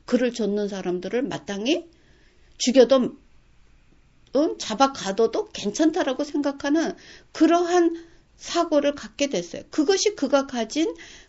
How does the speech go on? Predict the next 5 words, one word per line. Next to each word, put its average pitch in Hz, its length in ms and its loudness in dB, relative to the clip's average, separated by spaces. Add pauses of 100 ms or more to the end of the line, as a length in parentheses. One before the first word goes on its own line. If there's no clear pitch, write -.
그 277 180 2
가치관의 254 760 -2
결과였습니다. 226 1120 -4 (380)
그런데 359 560 2 (480)
그렇게 339 1000 2